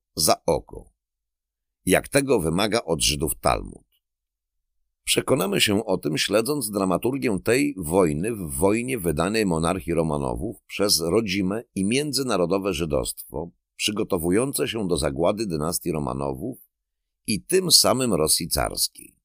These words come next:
Pierwszy etap plonu prowadzącego do zwycięstwa Żydo-Hazarów nad Euroazją, zrealizowanego w końcu dwudziestego wieku.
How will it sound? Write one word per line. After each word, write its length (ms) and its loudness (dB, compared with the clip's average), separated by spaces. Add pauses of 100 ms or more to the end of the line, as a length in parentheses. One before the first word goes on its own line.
(1080)
Pierwszy 580 4
etap 480 2
plonu 360 0
prowadzącego 720 0
do 120 0
zwycięstwa 640 -4
Żydo-Hazarów 640 -2
nad 180 -4 (120)
Euroazją, 840 0 (340)
zrealizowanego 1000 0
w 120 -8
końcu 400 0
dwudziestego 600 -6
wieku. 420 -10